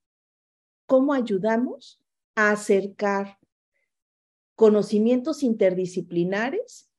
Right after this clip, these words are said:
a nuestros estudiantes? ¿Cómo ayudamos a desfragmentar el conocimiento? Y las metodologías activas y las que ya conocemos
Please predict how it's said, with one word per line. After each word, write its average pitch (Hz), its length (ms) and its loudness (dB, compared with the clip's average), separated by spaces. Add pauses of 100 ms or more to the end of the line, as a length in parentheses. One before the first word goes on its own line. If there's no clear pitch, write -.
(100)
a 196 100 -2
nuestros 180 380 -6
estudiantes? 156 760 -10 (1700)
¿Cómo 277 300 6
ayudamos 254 680 0
a 220 80 -2
desfragmentar 190 1080 -2
el 254 160 -4
conocimiento? 170 960 -4 (1120)
Y 262 160 4
las 214 220 4
metodologías 202 720 2
activas 269 560 -2
y 208 60 -2
las 180 180 -4
que 202 140 -4
ya 226 160 0
conocemos 247 720 -4